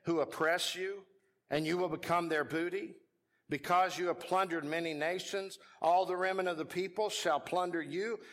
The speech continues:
because of men's blood and the violence of the land and the city and all who dwell in it. Woe to him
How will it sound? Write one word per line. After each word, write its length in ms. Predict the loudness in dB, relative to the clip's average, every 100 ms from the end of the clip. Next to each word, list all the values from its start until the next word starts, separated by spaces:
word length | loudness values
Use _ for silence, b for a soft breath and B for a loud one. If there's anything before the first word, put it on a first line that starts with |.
| B
because 440 | -4 2 2 4 0
of 160 | -2
men's 280 | -2 -2 -4
blood 540 | -4 2 4 4 2
and 160 | 0 -4
the 60 | -4
violence 600 | 2 4 4 0 -4 -4
of 80 |
the 80 | -2
land 440 | 0 0 -2 -4 -4
and 100 | -6
the 60 |
city 440 | -6 -6 -4 -4 -6 B B
and 160 | -2 0
all 340 | 4 4 4
who 160 | 0 -4
dwell 460 | -2 0 2 2 -2
in 260 | -4 -4
it. 300 | -6 -10 -18 _ _ _ -2
Woe 220 | 0 2
to 100 | 0
him 500 | 0 0 -2 -4